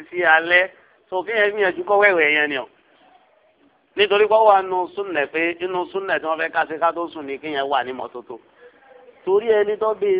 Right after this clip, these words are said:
sàlùwàlá kó tó di kó sùn tó ti wà ní mọ́tótó. Òun ni pé nìyẹn kò ní yí ipò báyìí níbi tó sùn sí àfi kí màláìka máa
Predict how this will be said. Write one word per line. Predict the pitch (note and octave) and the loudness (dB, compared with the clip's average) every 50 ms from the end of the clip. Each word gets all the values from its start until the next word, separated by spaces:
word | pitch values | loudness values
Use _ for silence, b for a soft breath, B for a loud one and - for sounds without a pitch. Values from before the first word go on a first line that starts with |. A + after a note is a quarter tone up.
| F3 - | -2 -2
sàlùwàlá | - D3+ C#3+ C#3+ C#3 C#3 C#3 D3 E3 F3+ F#3 | -2 -2 0 2 2 4 4 4 4 2 2
kó | G3+ G3 | -2 -6
tó | F3+ F#3+ G3 | -6 -6 -6
di | F3+ F3 F3 F3 - | -4 -6 -8 -6 -4
kó | G3 G3 G3 F#3+ - | -4 -6 -6 -6 -10
sùn | F#3+ F#3+ D3 | -12 -10 -10
tó | - E3 E3 - - | -10 -12 -14 -14 -12
ti | D3 | -4
wà | C#3+ C#3+ C#3 C3+ C3+ | 0 2 2 2 2
ní | E3 F3 | 0 -2
mọ́tótó. | D#3+ C#3+ C#3 C#3 D#3+ D#3 D3+ E3 D#3+ D#3 - _ _ _ _ _ _ _ _ _ _ _ _ - | 0 0 0 0 -2 -6 -6 -6 -10 -10 -10 _ _ _ _ _ _ _ _ _ _ _ _ -8
Òun | C3+ D#3+ F3 | -6 -4 -2
ni | F#3 F#3 | -2 0
pé | - G3+ F#3+ | 2 0 0
nìyẹn | E3+ E3 E3 E3 - | 2 0 -2 -4 -4
kò | - D3+ D3+ | -4 -6 -4
ní | E3+ F#3 | -4 -4
yí | G#3 G#3 G3+ G3 G3+ G3+ | -4 -6 -8 -10 -12 -12
ipò | F#3+ - - F#3 F#3 | -8 -2 0 0 4
báyìí | F#3 G#3+ G#3 F#3+ D3+ - - _ _ _ _ _ _ _ - - | 6 6 4 4 0 -6 -16 _ _ _ _ _ _ _ -10 -4
níbi | E3+ F#3 E3+ F3+ F3 | -2 0 2 2 2
tó | G3 G3+ G3 | 2 0 -2
sùn | - - D#3 - | -2 -6 -10 -4
sí | C#3+ C3+ | 0 0
àfi | C3 C3+ D#3 | 0 0 -2
kí | D3+ - | -10 -6
màláìka | E3 D#3+ C#3 C#3 C#3+ C#3 C#3+ C#3 B2+ | -2 -2 0 0 0 -2 -2 -2 0
máa | B2 A#2+ | 0 -2